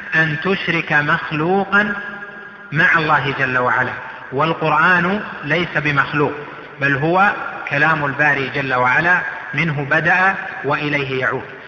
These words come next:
فإذا صار تعليق التميمة من القرآن خرجت لأجل كون القرآن ليس بمخلوق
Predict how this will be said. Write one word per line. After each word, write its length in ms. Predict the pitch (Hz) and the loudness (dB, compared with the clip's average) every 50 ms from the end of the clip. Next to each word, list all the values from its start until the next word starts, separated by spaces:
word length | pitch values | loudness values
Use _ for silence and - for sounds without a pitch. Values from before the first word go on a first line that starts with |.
| - - - | -18 -8 -6
فإذا 420 | 139 143 160 185 180 175 170 156 127 - | -4 -2 0 0 2 2 0 0 -2 0
صار 360 | 180 175 160 143 127 120 107 101 - - - - - - - | 2 4 4 4 4 2 -2 -4 -6 -10 -10 -12 -12 -10 -4
تعليق 520 | - 147 131 120 135 147 165 180 170 139 - - - - - - - | -2 0 0 0 0 0 0 0 0 -2 -4 -10 -14 -14 -10 -8 -8
التميمة 720 | 135 - - - 165 147 151 165 180 180 170 156 139 123 127 131 | -8 -8 -8 -2 0 0 0 2 0 0 0 0 -2 -2 -2 -4
من 140 | 147 175 180 | -2 2 2
القرآن 720 | 180 185 - - 160 151 147 147 147 143 143 143 143 139 - - - - - - | 2 2 0 0 0 0 2 2 4 4 4 4 2 0 -4 -8 -10 -12 -10 -8
خرجت 600 | - - - 165 190 202 202 196 175 208 214 202 - - - - - - - - - - - | -8 -2 2 2 4 4 2 2 2 0 0 0 -2 -6 -10 -12 -12 -14 -16 -16 -16 -14 -6
لأجل 480 | 135 131 139 151 185 185 156 156 147 143 - - | -4 -2 0 0 0 0 0 -2 -4 -4 0 2
كون 240 | 160 180 180 170 | 2 2 2 2
القرآن 520 | 170 160 151 - 156 151 156 156 160 156 147 | 0 0 -2 -2 0 2 4 4 4 4 4
ليس 380 | 143 139 156 165 170 151 - | 2 0 -2 -2 -2 -2 -4
بمخلوق 680 | 151 147 151 147 143 131 - 151 147 160 180 196 190 | -4 -4 -2 0 0 -2 0 0 2 2 2 2 0